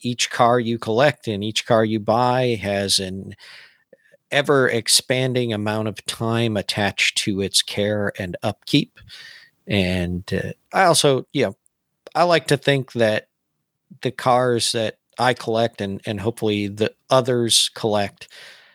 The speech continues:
we all understand that we're merely caretakers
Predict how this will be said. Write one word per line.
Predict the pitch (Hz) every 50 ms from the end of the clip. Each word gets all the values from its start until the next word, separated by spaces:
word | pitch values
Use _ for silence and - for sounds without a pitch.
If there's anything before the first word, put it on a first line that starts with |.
| _ _ _ _ _ _ _ _ -
we | 110 113 127 135
all | 131 120 123 127
understand | 123 113 107 107 104 - - - 117 113 107 107 107 98
that | 98 110 98 98 - _ _ _ -
we're | - 120 120 120 120 117
merely | 110 113 113 113 113 110 104 104 104 101 98 95 92 - _ _ _ _ _ _ _
caretakers | - - 123 120 117 - - 131 131 - - 139 135 135 131 - -